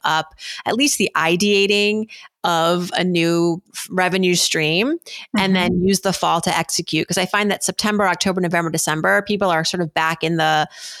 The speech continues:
Speaker 1: purchasing mode and in reinvesting in themselves or their businesses and things like that. That's why we see a lot of, like, workshops and events in the fall. So
Speaker 2: Mm-hmm.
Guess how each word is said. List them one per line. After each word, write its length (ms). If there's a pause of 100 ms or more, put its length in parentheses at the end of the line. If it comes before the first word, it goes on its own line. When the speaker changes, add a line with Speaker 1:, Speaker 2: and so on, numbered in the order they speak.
(160)
Speaker 1:
purchasing 640
mode 460
and 140
in 200
reinvesting 720
in 80
themselves 760
or 120
their 140
businesses 680
and 160
things 180
like 140
that. 120
That's 180
why 140
we 100
see 180
a 60
lot 160
of, 80
like, 160
workshops 720
and 80
events 540
in 140
the 100
fall. 500 (320)
So 220
Speaker 2:
Mm-hmm. 280